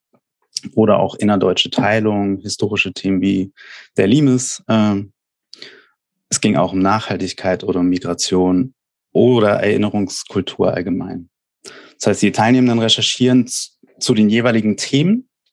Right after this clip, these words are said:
Die haben dann kleine Inputs, oft in Kooperation mit, keine Ahnung, dem Heimatmuseum oder mit anderen Institutionen, mit Teilnehmenden, äh, mit Inputgebenden vor Ort.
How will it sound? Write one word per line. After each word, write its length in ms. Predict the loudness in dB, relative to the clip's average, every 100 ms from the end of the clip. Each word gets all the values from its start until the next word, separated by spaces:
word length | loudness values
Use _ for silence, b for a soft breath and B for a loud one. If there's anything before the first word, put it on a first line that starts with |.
| -4
Die 60 |
haben 100 | 0
dann 120 | 0 0
kleine 280 | 0 2
Inputs, 640 | 2 2 0 -4 -4 -6 -6 -4
oft 220 | -4 0
in 120 | 0
Kooperation 640 | 0 0 0 0 2 2
mit, 260 | 2 -2 -8
keine 200 | -2 0
Ahnung, 220 | 0 0 -2
dem 180 | -2
Heimatmuseum 840 | 0 2 2 0 -2 -2 -2 -2 -2
oder 320 | -4 -6 -8 -14 B B B B B _
mit 160 | 0 2
anderen 260 | 4 4
Institutionen, 880 | 2 2 -2 -4 -6 -2 -2 -2 -8 _
mit 120 | -6 -4
Teilnehmenden, 640 | -2 0 0 0 -2 -4
äh, 260 | -2 -2 -2 -8 _
mit 160 | -2 0
Inputgebenden 680 | -2 -4 -2 2 2 2 -2 -6
vor 140 | -2
Ort. 280 | 0 0 -4